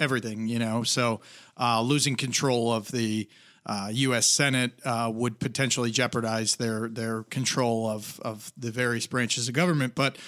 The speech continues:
uh, definitely on the U S Senate race. So, you know, immediately you had, um, statements from Blackburn and, and other folks saying,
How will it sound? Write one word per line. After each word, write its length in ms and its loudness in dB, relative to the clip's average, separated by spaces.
uh, 400 4
definitely 460 4
on 100 4
the 120 4
U 120 4
S 100 2
Senate 300 2
race. 240 -2
So, 400 4
you 140 2
know, 140 4
immediately 480 4
you 200 4
had, 380 2
um, 420 2
statements 500 2
from 240 2
Blackburn 680 2
and, 160 2
and 180 2
other 180 4
folks 320 2
saying, 420 4